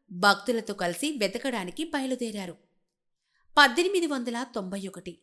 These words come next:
శ్రావణ శుద్ధ విధియ రోజు, దైవ సంకల్పం జరిగే పవిత్ర తిథి. ఈ కొండ ఏకంగా చిన్నది కాదు, ఇరవై మూడు కొండలు కలిసి ఏర్పడిన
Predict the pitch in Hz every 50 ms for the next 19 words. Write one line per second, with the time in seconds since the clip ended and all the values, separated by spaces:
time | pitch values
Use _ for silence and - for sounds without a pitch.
0 | _ _ _ _ _ _ _ - - - - - 240 233 220 226 254 254 262 247
1 | 233 - - 190 180 - 233 220 196 190 185 - - 311 294 269 226 185 170 -
2 | 170 - - _ _ _ _ _ _ _ _ _ - 185 175 170 196 190 208 214
3 | 233 220 - 226 202 190 - 190 190 - 190 190 180 190 170 170 170 185 190 233
4 | 262 - _ - - 180 175 202 220 220 - 208 196 190 - 170 160 151 - -
5 | - _ _ _ _ _ _ _ _ _ _ - - - - - _ - - 254
6 | 339 370 - - 320 285 311 320 330 311 302 339 320 - - 208 196 185 190 -
7 | 254 285 320 330 320 - - 269 277 311 302 320 311 - 220 180 - - _ _
8 | _ _ _ - - - - - - 208 240 269 294 294 302 302 294 262 254 262
9 | 262 247 240 - - 214 220 226 269 269 269 269 262 240 220 - - 226 208 202
10 | 196 202 - 196 190 185 180 180 202 254 320